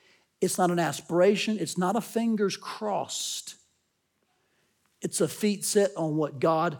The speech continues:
has already done. And because of that, it anchors what we believe, how we behave, and what we expect. We believe and know that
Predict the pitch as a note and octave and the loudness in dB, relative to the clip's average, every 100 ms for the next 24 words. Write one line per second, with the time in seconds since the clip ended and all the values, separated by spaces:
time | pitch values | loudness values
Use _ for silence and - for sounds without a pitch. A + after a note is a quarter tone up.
0 | - - F3 F3 F3 - - D#3 C#3 D3 | -6 -4 -2 -2 -4 -6 -8 -6 -4 -4
1 | D3 D3+ C#3+ C3 C3+ B2+ A2 F#2+ _ _ | -4 -4 -6 -10 -10 -10 -14 -18 _ _
2 | _ _ _ _ _ - E3+ D#3+ E3 _ | _ _ _ _ _ -6 -4 -4 -8 _
3 | _ - E3+ F#3+ G3+ A3 A3 A#3+ B3 - | _ -6 -2 2 2 2 2 2 0 -8
4 | _ _ _ _ - E3 - - _ _ | _ _ _ _ 0 0 0 -18 _ _
5 | - C4+ C#4+ A3 - B2 A#2 - - - | 0 4 4 0 -4 -12 -12 -10 -8 -8
6 | - - _ _ _ _ _ _ _ _ | -12 -20 _ _ _ _ _ _ _ _
7 | E3+ E3 E3 D#3 D3+ C#3 D#3 C4+ A#3+ C#3+ | -4 -2 -2 -2 0 -2 0 0 0 -2
8 | F3 G#3+ - _ _ _ _ _ _ _ | -4 -8 -12 _ _ _ _ _ _ _
9 | _ - E3 F#3 A#3+ B3+ F#3 D#3+ C#3 C3+ | _ -4 -2 0 0 -2 -2 -2 -2 -2
10 | D#3 - _ _ _ D#3+ D#3 C3+ C#3+ D#3 | -6 -10 _ _ _ -10 -8 -6 -6 -8
11 | - _ D3+ D3+ C#3+ B2+ - - - A2 | -12 _ -10 -10 -10 -10 -10 -10 -14 -16
12 | - _ _ _ _ _ _ _ _ _ | -18 _ _ _ _ _ _ _ _ _
13 | _ _ F#3 E3+ E3 F#3 G#3+ F#3 F#3 G3+ | _ _ -4 2 6 6 6 4 4 6
14 | F3 D#3 - | 6 2 -2